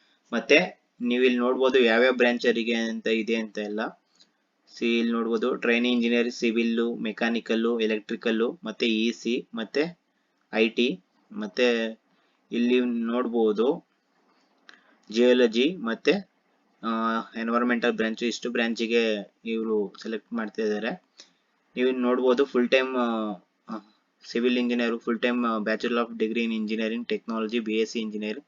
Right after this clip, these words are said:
ಮತ್ತೆ ಮಿನಿಮಮ್ ಸಿಕ್ಸ್ಟಿ ಪರ್ಸೆಂಟೇಜ್ ಮಾರ್ಕ್ಸ್ ಇರ್ಬೇಕು. ಮತ್ತೆ ಯಾವುದೇ ರೀತಿ ಬೇರೆ ಬ್ರಾಂಚ್ ಅಲ್ಲೋ ಅಲೋ ಇಲ್ಲ, ಇರೋ ಅಲೋ ಇಲ್ಲ ಈ ಬೆ-, ಇದಕ್ಕೆ ಅಪ್ಲೈ ಮಾಡೋದಕ್ಕೆ. ಮತ್ತೆ ಸೇಮ್ ಅದೇ ರೀತಿ ಎಲ್ಲ ಬ್ರಾಂಚ್‌ಗೂ ಸೇಮ್ ಅದೇ ರೀತಿ ಪ್ರೊಸೀಜರು.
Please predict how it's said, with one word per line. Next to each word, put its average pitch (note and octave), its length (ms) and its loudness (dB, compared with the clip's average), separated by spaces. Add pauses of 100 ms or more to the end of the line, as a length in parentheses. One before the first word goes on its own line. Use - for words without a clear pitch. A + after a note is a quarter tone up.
(600)
ಮತ್ತೆ B2 240 2
ಮಿನಿಮಮ್ B2 400 0
ಸಿಕ್ಸ್ಟಿ - 260 -6
ಪರ್ಸೆಂಟೇಜ್ A#2 500 -2
ಮಾರ್ಕ್ಸ್ G#2+ 380 -4
ಇರ್ಬೇಕು. G#2+ 640 0 (600)
ಮತ್ತೆ C#3 520 -2 (160)
ಯಾವುದೇ A#2+ 300 2
ರೀತಿ B2+ 220 0
ಬೇರೆ A#2 260 4
ಬ್ರಾಂಚ್ A#2 300 0
ಅಲ್ಲೋ A2+ 160 2
ಅಲೋ A2 140 2
ಇಲ್ಲ, G#2+ 260 2 (220)
ಇರೋ A2+ 120 -2 (680)
ಅಲೋ A#2+ 340 4
ಇಲ್ಲ A2+ 460 0
ಈ A2+ 200 0
ಬೆ-, G#2 300 -2
ಇದಕ್ಕೆ G#2+ 280 -2
ಅಪ್ಲೈ A2 220 -4
ಮಾಡೋದಕ್ಕೆ. A2 600 -2 (600)
ಮತ್ತೆ D3 340 2
ಸೇಮ್ C#3 440 0
ಅದೇ B2 220 4
ರೀತಿ A#2+ 200 2
ಎಲ್ಲ A2+ 220 4
ಬ್ರಾಂಚ್‌ಗೂ A2+ 400 -2
ಸೇಮ್ A2+ 320 -6
ಅದೇ A2 320 0
ರೀತಿ G#2+ 240 -6
ಪ್ರೊಸೀಜರು. G#2 680 -6